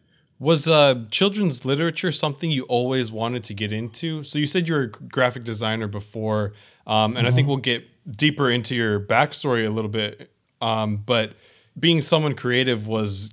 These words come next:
Speaker 1: children's literature or publishing something that you were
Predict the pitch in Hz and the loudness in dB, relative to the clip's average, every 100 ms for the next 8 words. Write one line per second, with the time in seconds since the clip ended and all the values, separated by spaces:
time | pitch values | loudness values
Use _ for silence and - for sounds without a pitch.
0 | - - 123 113 113 110 101 - - _ | -6 -4 -4 -4 -4 -2 -2 -2 -8 _
1 | - 120 117 104 110 110 95 92 117 110 | -12 -4 -4 -4 -4 -4 -4 -4 -4 -2
2 | 107 113 101 110 104 113 104 98 - 107 | -6 -6 -6 -6 -6 -4 -4 -4 -4 -4
3 | 104 104 95 90 | -2 -2 -2 -6